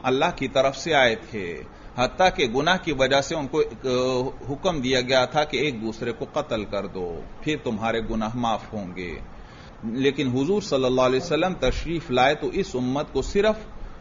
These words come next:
हुजूर अलैहिस्सलाम की पैरवी का हुक्म दिया गया, कोई ऐसा सख्त हुक्म नहीं दिया।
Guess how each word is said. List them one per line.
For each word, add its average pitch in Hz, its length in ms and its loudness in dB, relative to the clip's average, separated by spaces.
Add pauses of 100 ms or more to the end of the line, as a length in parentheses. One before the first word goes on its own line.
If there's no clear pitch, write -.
(320)
हुजूर 160 300 4
अलैहिस्सलाम 131 680 4
की 185 140 -4
पैरवी 160 600 4
का 190 120 4
हुक्म 156 440 0
दिया 147 260 4
गया, 135 220 4
कोई 208 280 4
ऐसा 165 480 4
सख्त 156 400 -4
हुक्म 135 320 -4
नहीं 147 340 -6
दिया। 104 440 0